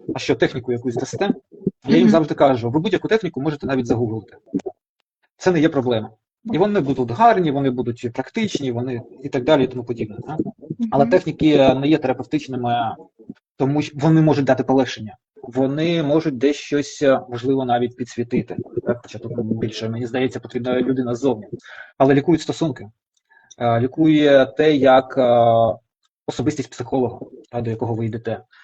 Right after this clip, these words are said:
Speaker 1: Те, як він може, м, ось якщо говорити про присутність, ось тільки присутність, так, от, аж витримувати ваші емоції, це вже може бути дуже терапевтичним. Ось у мене був випадок, наприклад, коли людина казала,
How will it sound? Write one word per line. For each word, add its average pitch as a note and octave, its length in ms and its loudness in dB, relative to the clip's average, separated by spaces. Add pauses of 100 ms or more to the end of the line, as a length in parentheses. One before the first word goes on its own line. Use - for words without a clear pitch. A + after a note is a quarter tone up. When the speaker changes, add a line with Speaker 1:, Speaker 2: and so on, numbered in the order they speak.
(360)
Speaker 1:
Те, E3 120 4
як C#3+ 180 2
він C#3 120 0
може, C#3 380 0 (380)
м, C3 320 -2 (1700)
ось C3 180 -4
якщо D3+ 180 2
говорити D#3 320 4
про D3+ 220 2
присутність, - 680 0
ось B2 120 -8
тільки - 340 -2
присутність, E3+ 560 0
так, C#3 140 6
от, C3+ 140 -2
аж C#3 160 2
витримувати D3 560 4
ваші D#3 360 4
емоції, F3 500 -2 (440)
це D#3 180 2
вже E3+ 320 4
може D3+ 240 2
бути C#3+ 240 -2
дуже D3+ 300 -4 (220)
терапевтичним. B2+ 560 -2
Ось C3 180 -6
у - 20 -6
мене C#3+ 160 -4
був C3+ 220 -2
випадок, D#3 380 2
наприклад, C3+ 440 -4 (180)
коли B2+ 160 -2
людина C3+ 260 -2
казала, B2+ 380 2